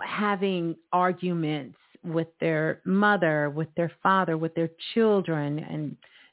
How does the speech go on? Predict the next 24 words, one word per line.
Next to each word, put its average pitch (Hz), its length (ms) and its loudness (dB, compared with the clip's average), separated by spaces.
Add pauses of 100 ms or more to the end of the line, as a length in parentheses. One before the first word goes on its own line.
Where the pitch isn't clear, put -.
people 196 300 2
have 170 160 0
been 175 160 0
having 175 580 0 (140)
some 160 260 0
nightmares 165 880 2
of, 147 280 -4 (440)
you - 80 0
know, 165 140 2
people 185 680 2 (160)
trying 185 260 0
to 180 120 0 (180)
take 233 300 0
things 156 300 -2 (120)
from 151 280 -2
them 151 400 -2
or 160 240 -4
do 208 320 2 (120)
stuff 147 200 -4 (160)
to 151 80 -2
them. 139 320 -2 (480)
Look 175 360 2
at 277 200 0
what 165 260 0